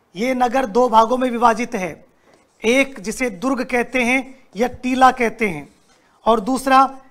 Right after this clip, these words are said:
निचला नगर। ये जो निचला नगर है, यहाँ पे जनसामान्य रहता है, और दुर्ग या टीले में सरकार या शासक वर्ग रहता है। ठीक, तो इस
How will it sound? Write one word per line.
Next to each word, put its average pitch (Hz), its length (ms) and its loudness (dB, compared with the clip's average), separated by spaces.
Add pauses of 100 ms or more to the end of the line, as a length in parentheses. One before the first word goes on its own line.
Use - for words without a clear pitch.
(160)
निचला 269 420 4
नगर। 226 380 2 (2250)
ये 226 140 -2
जो 269 140 0
निचला 254 340 2
नगर 247 320 2
है, 254 360 -2 (200)
यहाँ 214 200 0
पे 262 120 -2
जनसामान्य 247 680 4
रहता 240 300 6
है, 196 280 0 (320)
और 220 140 4
दुर्ग 240 340 -2
या 262 160 2
टीले 254 360 0
में 285 360 0 (840)
सरकार 262 580 4
या 262 160 2
शासक 247 480 0
वर्ग 240 240 2
रहता 202 380 4
है। 143 160 -2 (1040)
ठीक, 285 340 -2 (300)
तो 226 80 -6
इस 269 220 -8